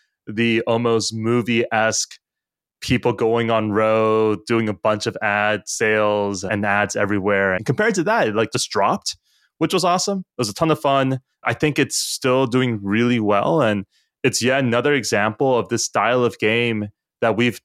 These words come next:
discussed and we'll probably discuss later as well, which is, hey, unlike some of the free-to-play games that people have gotten used to, Helldivers is not a free-to-play game. <laughs> In, in deep down, it doesn't have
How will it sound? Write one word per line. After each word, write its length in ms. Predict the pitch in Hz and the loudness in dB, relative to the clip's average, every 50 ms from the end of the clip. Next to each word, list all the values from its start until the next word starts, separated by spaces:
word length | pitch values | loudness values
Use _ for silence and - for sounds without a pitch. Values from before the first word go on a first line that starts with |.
| _ | _
discussed 400 | - 123 - - 151 151 151 147 | -4 -2 -2 0 0 0 0 0
and 60 | 143 123 | 0 0
we'll 80 | 113 | 0
probably 300 | 107 - 117 120 120 107 | 0 0 -2 -2 -2 -2
discuss 340 | 110 107 - 127 113 - - | -2 -2 -2 -2 -2 0 0
later 180 | 120 117 104 113 | 0 2 2 2
as 160 | 107 101 120 | 2 0 0
well, 300 | 151 202 202 180 147 117 | 0 0 2 2 0 0
which 220 | 107 113 - - | 0 -2 0 0
is, 240 | 120 110 104 - - - - - _ | 0 0 0 -2 -6 -12 -18 -10 _
hey, 380 | - 208 208 180 139 127 113 - _ _ _ _ _ _ | 0 0 2 2 2 0 -2 -4 _ _ _ _ _ _
unlike 560 | - 147 156 170 175 175 170 165 165 151 160 - | -2 0 0 0 0 0 0 0 0 -2 -2 -4
some 360 | - - 139 131 139 143 - - | -2 0 0 0 0 -2 -2 -2
of 420 | 117 123 120 117 117 113 98 110 92 | 0 2 2 2 2 0 -2 -4 -2
the 220 | - 107 104 101 - - - | 0 0 0 0 -2 -4 -2
free-to-play 600 | 117 123 123 123 - - - - 127 117 110 104 | 0 0 0 0 -2 -6 -4 0 0 0 0 0
games 400 | 107 - 110 110 110 110 107 - | 0 0 0 0 0 0 -2 -2
that 140 | 113 104 - | -4 -4 -2
people 240 | - - - 117 107 | -4 -2 0 -2 0
have 80 | - | 2
gotten 280 | - 107 92 - 92 95 | 0 0 0 -2 -4 -2
used 300 | 120 175 214 202 - - | 0 2 2 0 0 -2
to, 140 | - 87 - - - - - _ _ _ _ _ _ _ _ _ _ _ _ _ _ _ _ _ _ _ - - - | -4 -4 -6 -8 -14 -20 -20 _ _ _ _ _ _ _ _ _ _ _ _ _ _ _ _ _ _ _ -12 -8 -6
Helldivers 640 | - - 185 220 208 220 190 180 160 160 151 123 | -2 0 0 0 0 0 0 0 2 0 0 0
is 100 | 117 101 | -2 -2
not 220 | 95 120 107 98 - | 0 0 0 0 0
a 20 | |
free-to-play 440 | - 113 104 - 98 - - - - | -2 -4 -4 -2 -4 -8 -8 -10 -10
game. 480 | - - - - _ _ _ - - - - - | -12 -14 -16 -16 _ _ _ -2 0 0 0 -2
<laughs> 120 | - 147 - | -2 0 0
In, 220 | 156 147 139 - - | 0 0 0 0 -2
in 100 | 151 147 - | -2 -2 0
deep 260 | - 185 185 160 - | 0 -2 -2 -2 -2
down, 400 | - 165 156 156 156 156 147 135 | 0 2 2 2 2 2 0 0
it 240 | - 135 104 - - | -2 -2 -4 -2 0
doesn't 320 | 147 143 143 131 151 143 | 0 0 2 0 0 -2
have 640 | 123 107 120 117 120 123 123 120 120 120 113 110 | -2 -2 0 0 2 2 2 2 2 2 2 0